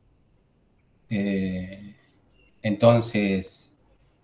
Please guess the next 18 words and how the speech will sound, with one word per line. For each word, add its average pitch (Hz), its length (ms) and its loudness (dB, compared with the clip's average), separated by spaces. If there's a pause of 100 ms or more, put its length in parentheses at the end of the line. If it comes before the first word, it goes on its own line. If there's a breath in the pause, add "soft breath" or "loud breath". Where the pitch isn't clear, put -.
(160)
ese 127 240 6
tiempo, 135 760 8 (1200)
¿sí? 127 220 -2
que 104 140 0
mide 113 500 4
ese 131 200 4
reloj 131 300 6
se 120 120 -4
llama 107 260 0
tiempo 98 300 0
propio, - 340 -10 (520)
¿no? 120 120 -2
El 107 220 0
tiempo 110 240 0
propio 110 240 4
del 120 120 4
sistema. 90 400 -8 (1800)
¿Mm? 113 180 0